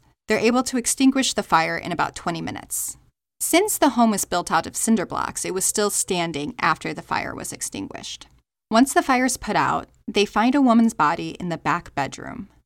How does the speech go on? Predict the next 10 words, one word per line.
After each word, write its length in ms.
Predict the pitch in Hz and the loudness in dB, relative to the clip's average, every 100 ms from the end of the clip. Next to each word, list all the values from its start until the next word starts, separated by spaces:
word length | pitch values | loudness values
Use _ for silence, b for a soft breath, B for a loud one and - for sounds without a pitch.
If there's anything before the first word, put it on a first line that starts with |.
| _ - | _ -4
Her 100 | 226 | 4
body 300 | 208 214 269 | 6 6 4
had 200 | 247 269 | 0 -2
been 120 | 240 | -4
covered 420 | - 185 185 185 | -4 -6 -4 -4
with 220 | 185 185 | -4 -6
debris 480 | - 170 175 175 233 | -8 -8 -6 -4 -4
from 220 | 247 240 | -2 0
the 100 | 196 | 0
torso 680 | 170 - 220 226 294 285 | -4 -4 -4 -2 -2 -2